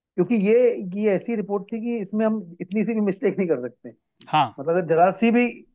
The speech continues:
Speaker 1: गलती हम कर देंगे इधर उधर फिगर में या किसी में भी, तो एक तो बहुत सारे डॉक्यूमेंट्स थे उसमें, ये सब पब्लिक डोमेन में है, लेकिन उसमें जाके सर्च करना, कंपनीज का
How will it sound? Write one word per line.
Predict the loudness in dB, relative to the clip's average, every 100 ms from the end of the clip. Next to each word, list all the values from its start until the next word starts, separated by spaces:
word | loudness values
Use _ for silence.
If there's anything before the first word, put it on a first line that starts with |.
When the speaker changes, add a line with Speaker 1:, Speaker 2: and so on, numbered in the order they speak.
| -6
Speaker 1:
गलती | -2 -2 -2 -2
हम | 0
कर | 0 -2
देंगे | 0 -4 -4 -6
इधर | -4
उधर | -6 -6 -8 -10 _ _ _ -4
फिगर | 0 0
में | 0 0
या | -2
किसी | -4 -8
में | -6 -6
भी, | -8 -10 _ _ _ -2
तो | 0
एक | 0 0
तो | -2 -2 -10
बहुत | -4 0 0
सारे | 2 0
डॉक्यूमेंट्स | 0 0 -2 -2 -6
थे | -18 -20 _ _ _ _
उसमें, | -10 -4 -4 -4 -12 _ -4
ये | 0
सब | 0
पब्लिक | 0 0 2
डोमेन | 2 2
में | -2 -8
है, | -14 _ _ _ -8
लेकिन | -4 0
उसमें | -2 0 0
जाके | 2 -2
सर्च | 0 2 2 0
करना, | -2 -2 -2 -2 -4 -8 -12 -8
कंपनीज | -6 -6 -2 -2 0
का | 2 4 2